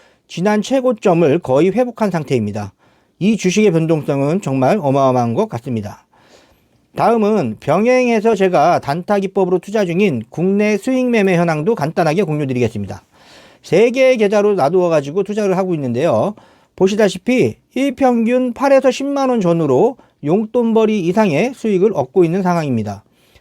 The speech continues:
시작한 지 한 달도 안 되었는데 나름 제 이의 파이프라인이라고 생각하면서 만족스러운 스윙 매매를 진행하고 있습니다. 그래도 뭐니뭐니 해도 제 비중은 미국 주식이 답이다라는 생각으로 지속적으로 미국 주식, 특히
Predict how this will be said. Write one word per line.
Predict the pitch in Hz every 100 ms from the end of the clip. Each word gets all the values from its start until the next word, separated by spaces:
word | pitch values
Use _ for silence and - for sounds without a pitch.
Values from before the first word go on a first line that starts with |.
| _ _ _
시작한 | - 262 262 254
지 | 254
한 | 262
달도 | 277 262 240
안 | 180
되었는데 | 180 175 170 170 208 165
나름 | 165 139 147 202
제 | 165
이의 | 160 170 156 139 220
파이프라인이라고 | 214 208 196 170 160 147 139 139
생각하면서 | 170 143 127 120 196 135 107
만족스러운 | 123 165 185 180 190 160 117 175 233
스윙 | - 180 170
매매를 | 143 123 117 214 254
진행하고 | - 131 120 131 180
있습니다. | 123 113 95 80 _ - - - - _ _ _ -
그래도 | 196 254 220 226
뭐니뭐니 | 190 190 208 202
해도 | 196 185 254
제 | 202
비중은 | 208 175 202 208 160 143 226 285 -
미국 | 143 151 196 196 202 _
주식이 | 175 165 180 247
답이다라는 | 165 175 180 170 156
생각으로 | 165 170 156 135 190 123
지속적으로 | 113 151 196 202 165 131 208 269
미국 | 165 143 165 156
주식, | 147 147 190
특히 | 262 - 190 196